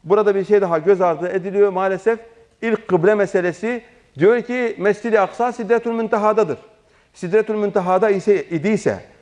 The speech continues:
bizim kıbleye döndüğümüz yer nerede? Yani Sidretül Münteha'ya yukarıya döneceğimiz yok. Yani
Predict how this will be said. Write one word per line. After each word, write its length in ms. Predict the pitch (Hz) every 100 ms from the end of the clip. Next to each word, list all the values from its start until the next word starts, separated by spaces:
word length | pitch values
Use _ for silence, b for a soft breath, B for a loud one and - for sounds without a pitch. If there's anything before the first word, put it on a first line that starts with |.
| b b
bizim 320 | 131 160 240
kıbleye 400 | 220 185 170 208 202
döndüğümüz 400 | 196 202 214 190
yer 180 | 208
nerede? 400 | 180 160 156 208 196
Yani 180 | 143 151
Sidretül 360 | 143 151 170 170
Münteha'ya 360 | 165 170 170
yukarıya 400 | 160 151 151 175
döneceğimiz 480 | 180 175 175 202 269
yok. 260 | 302 156 - - b b b
Yani 160 | 143